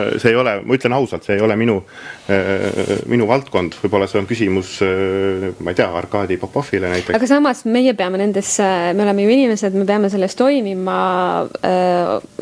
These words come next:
Speaker 2: korraldama näiteks ka oma töötajate asju, siis, äh, ja, ja oma elu, et, et, äh, siin ongi see küsimus, et, äh, kas,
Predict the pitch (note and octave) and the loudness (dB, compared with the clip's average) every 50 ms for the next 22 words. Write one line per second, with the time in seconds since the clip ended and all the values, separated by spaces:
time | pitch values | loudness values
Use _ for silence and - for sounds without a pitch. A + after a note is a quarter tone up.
0 | - - - - - - G#3+ A3+ A#3 G#3+ F#3+ F3 F3+ F3 F3 F#3 F#3+ F#3+ G3 F#3+ | -12 -12 -14 -4 0 0 2 2 2 -2 -2 -4 -4 -2 0 -2 0 -2 -2 -8
1 | - - G3 A3 B3+ C#4 B3 - G#3+ G#3+ G#3+ G#3+ - F#3+ F#3 F#3 F#3 F#3 - - | -2 0 2 2 4 2 2 0 -2 -2 -2 -2 -2 0 0 0 0 -2 -6 -4
2 | - G3+ F#3+ F#3 F3+ F3+ F3+ F3+ F3 F3 F3 E3+ - - - F#3+ F#3 - - - | -2 0 2 4 2 2 2 2 2 0 0 -2 0 0 -2 -2 -2 -4 -4 0
3 | G3+ F#3 F#3 - - - - - - - - - A3 G#3 G3+ F#3+ - - - - | 0 0 0 -4 -12 -12 -12 -14 -12 -10 -4 0 0 2 2 0 -2 -4 -2 0
4 | G3 F3 F3 E3+ E3+ E3+ E3 E3+ E3+ E3+ F3 - - - - - - - - - | 2 2 2 2 0 0 0 0 0 -2 -4 -6 -10 -16 -16 -16 -16 -18 -18 -20
5 | - - - - - - - - - - - - - - - - - - - - | -20 -20 -20 -20 -20 -20 -20 -20 -20 -20 -20 -20 -20 -20 -20 -20 -20 -20 -12 0
6 | - G#3+ G3+ - G#3 G3+ G3+ G3+ G3+ A3 C4+ D#4+ D4 G3 D3+ F#3 - - _ - | 0 0 2 2 0 0 2 2 2 4 4 4 4 2 0 -6 -10 -16 _ -20
7 | - - - - F#3+ F#3+ - - - G3 F#3 - - - - F#3+ F#3+ - - - | -20 -4 -2 -2 -2 -2 -2 2 2 2 4 2 -2 0 -2 -2 -2 -4 -4 0
8 | - F#3+ F#3+ F#3 F#3 F3+ F#3+ G3 G3 - - - - - - - - - A#3 A#3+ | 0 0 2 2 2 2 2 0 -2 -4 -8 -12 -16 -20 -20 -18 -2 0 2 2
9 | C4 A3+ G#3 - - C4 D4 D#4 C4+ F#3+ E3+ E3 E3+ E3+ - - - - F#3 F3+ | 2 0 -2 2 2 2 4 4 0 0 -2 -6 -8 -8 -10 -12 -4 -2 0 0
10 | F3 F3 E3+ E3+ - G3 - - | 0 0 -2 -4 -4 -6 -6 -6